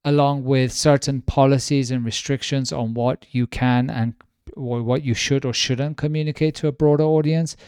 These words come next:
I think you can try and help. I mean, you could try and approach fixing the issue, but that in itself is, is a major challenge,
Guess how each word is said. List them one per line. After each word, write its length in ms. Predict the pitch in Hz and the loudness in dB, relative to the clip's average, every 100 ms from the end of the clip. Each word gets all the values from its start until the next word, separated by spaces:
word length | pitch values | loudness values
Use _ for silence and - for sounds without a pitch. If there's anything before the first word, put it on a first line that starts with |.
| - _ _ _ | -20 _ _ _
I 100 | 139 | 0
think 320 | 139 185 151 | 2 0 2
you 80 | 151 | -2
can 220 | - 139 | -2 -2
try 340 | - - 143 139 | -2 2 4 4
and 100 | 127 | 0
help. 400 | - 139 131 - _ _ _ _ _ _ _ | 0 2 2 -4 _ _ _ _ _ _ _
I 100 | 123 | 0
mean, 120 | 135 | 2
you 100 | 131 | 2
could 160 | - 123 | 0 -2
try 280 | - 139 131 | 2 4 4
and 100 | 123 | 2
approach 600 | 117 - 143 127 - - | -4 2 4 4 0 -4
fixing 500 | - 135 - 131 117 | -2 -2 0 -2 0
the 140 | 117 - | -2 2
issue, 420 | 120 - 120 123 - _ _ _ _ _ _ _ | 0 0 -6 -10 -14 _ _ _ _ _ _ _
but 200 | 143 135 - | 2 2 2
that 260 | - 151 165 | 6 8 8
in 180 | 156 147 | 2 0
itself 840 | 143 - 139 131 123 - - _ _ _ _ | -2 -2 0 0 -2 -12 -20 _ _ _ _
is, 840 | 135 131 123 120 - - - - _ | -2 0 -2 -4 -6 -8 -10 -14 _
is 240 | 143 127 | 0 2
a 60 | 127 | 2
major 760 | 127 131 135 127 - 117 113 107 | 0 2 2 2 0 0 0 -2
challenge, 760 | - 120 113 101 - - - | -2 0 0 -2 -8 -18 -20